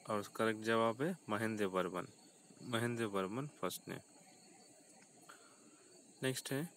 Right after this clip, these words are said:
क्वेश्चन नंबर नाइन। क्वेश्चन नंबर नाइन क्या, Who led the battle of प्लासी? प्लासी का बैटल कब हुआ था,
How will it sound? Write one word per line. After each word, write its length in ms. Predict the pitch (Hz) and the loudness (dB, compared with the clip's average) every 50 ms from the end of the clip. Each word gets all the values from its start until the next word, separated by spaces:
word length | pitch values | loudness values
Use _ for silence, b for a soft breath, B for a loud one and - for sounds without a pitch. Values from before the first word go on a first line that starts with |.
| - - | -4 -2
क्वेश्चन 300 | 117 113 - - - 120 | 0 0 0 0 0 -2
नंबर 220 | 120 120 120 120 | -2 0 0 0
नाइन। 360 | 120 117 117 110 110 123 160 180 - - - - - - - - - | 2 2 2 2 2 0 -2 -6 -8 -14 -20 -20 -20 -20 -20 -10 -4
क्वेश्चन 280 | - 110 110 - - 123 | -4 -2 -2 -2 -2 -2
नंबर 260 | 123 120 120 120 117 | -2 -2 -2 -2 -2
नाइन 260 | 120 120 120 123 117 | 0 0 0 -2 -2
क्या, 220 | - 147 151 151 143 | 0 0 0 0 0
Who 260 | - 123 127 139 143 | 0 0 0 0 0
led 380 | - - 107 110 120 123 123 123 | -2 -2 2 2 2 2 2 0
the 120 | - 107 | -2 -2
battle 300 | 110 110 - - 113 123 | -2 0 0 0 0 0
of 60 | 139 - - | -2 -2 -2
प्लासी? 360 | - 104 101 101 - - 92 90 - B B B B B B B B B B B - - | -2 -2 0 0 -2 -4 -6 -8 -10 B B B B B B B B B B B -4 0
प्लासी 340 | 117 113 110 - - 123 | 0 2 2 0 -2 -2
का 100 | 120 127 | -2 0
बैटल 300 | 120 123 123 - - 120 | 2 2 0 0 -2 -2
कब 180 | 117 - 123 120 | 0 0 0 0
हुआ 200 | 123 123 127 127 | 2 2 2 2
था, 300 | - - 139 156 208 | 2 0 -2 -2 -2